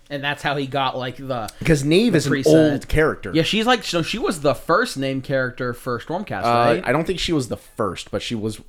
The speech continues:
Speaker 2: one of the early ones. I think, um, oh shit, he's a lord, uh,
Speaker 1: Hammerhand?
Speaker 2: No, no, no, no, no, no, no, no. The first, uh, Stormcast. The first, like, named Stormcast,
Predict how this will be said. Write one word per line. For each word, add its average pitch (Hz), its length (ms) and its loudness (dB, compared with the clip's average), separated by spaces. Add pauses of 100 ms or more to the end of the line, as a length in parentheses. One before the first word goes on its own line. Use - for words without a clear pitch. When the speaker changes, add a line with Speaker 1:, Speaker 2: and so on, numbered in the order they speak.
Speaker 2:
one 123 160 -2
of 113 80 -4
the 98 60 -4
early 98 240 -6
ones. 90 220 -10
I 117 80 -6
think, 147 360 -4
um, 110 520 -4 (1300)
oh 127 240 4
shit, - 360 -2
he's 110 200 -6
a 113 60 2
lord, 110 640 2
uh, 95 500 0
Speaker 1:
Hammerhand? 131 440 -4 (1500)
Speaker 2:
No, 110 200 -2
no, 135 160 0
no, 135 100 4
no, 131 140 2
no, 120 100 -2
no, 107 160 -4
no, 101 140 -4
no. 92 160 -6
The 95 100 -8
first, - 460 -2
uh, 101 180 0
Stormcast. 104 720 -6 (180)
The 110 80 -6
first, 120 240 0
like, 104 140 -2
named 107 300 -4
Stormcast, 120 640 -2